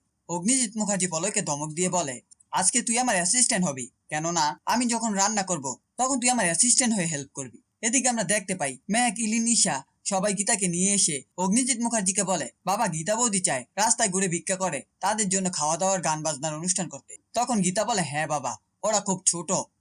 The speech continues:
এই বয়সে ওরা অনেক কষ্ট করে, রোদে পুড়ে ভিক্ষা করে। আমি চাই ওদের থাকা লেখাপড়ার খরচ সেগুলো আমরা দেখব,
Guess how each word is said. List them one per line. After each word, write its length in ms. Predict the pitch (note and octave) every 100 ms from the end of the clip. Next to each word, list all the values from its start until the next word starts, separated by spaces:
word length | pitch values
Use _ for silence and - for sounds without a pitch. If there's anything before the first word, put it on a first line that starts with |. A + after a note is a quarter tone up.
| _ -
এই 120 | F3
বয়সে 360 | F#3 B3 A3 G#3
ওরা 180 | F#3+ F3+
অনেক 200 | F3+ F3+
কষ্ট 220 | D#4 D#4+ F#3+
করে, 240 | D3+ A#2+ - D#3+
রোদে 240 | F#3 F#3+
পুড়ে 220 | A3 A#3
ভিক্ষা 300 | D#3+ - -
করে। 220 | D#3 D3 B2+ -
আমি 220 | F#3+ A3
চাই 260 | G#3 F#3 C#3+ C#3
ওদের 220 | G#3+ A3+ A3
থাকা 280 | F3 F3 G#3
লেখাপড়ার 440 | G#3+ G3+ F3 D#3
খরচ 380 | - D3+ E3 C#3+ - _
সেগুলো 300 | - B3 A#3
আমরা 200 | A3 G#3+
দেখব, 320 | F3 D3+ -